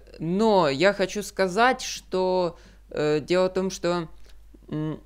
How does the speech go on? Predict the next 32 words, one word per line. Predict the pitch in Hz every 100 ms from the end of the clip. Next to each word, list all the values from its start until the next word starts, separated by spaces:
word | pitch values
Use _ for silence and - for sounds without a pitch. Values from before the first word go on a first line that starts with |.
| - - - - -
почему | 202 - 240 254 247
я | 165 151 180
не | 165
буду | - 135 170
его | 160 165
забирать | 165 131 190 247 247
и | 165
вообще | 160 202 208
не |
буду | 143 175 170
ничего | 156 - 165
пытаться | 160 147 151 147 147
делать? | 123 127 120 113 -
Ну, | 160 175 147 -
во-первых, | 131 143 160 156 147
потому | 143 151 160
что | - 147
его | 147
могут | 147 139 - - -
заново | 143 151 151 151
украсть, | 160 220 233 233 190
естественно, | 185 170 175 160 160 156 143
когда | - 143 151
угодно | 147 127 160 127 135 127
и |
как | - 135 143
угодно | 156 202 190 165 156 - - -
и | 139
так | 147 143
далее. | 175 196 180 156 - - - -
Э, | 135 143 143 143
во-вторых, | 139 127 170 - 175 185 214 233 220 -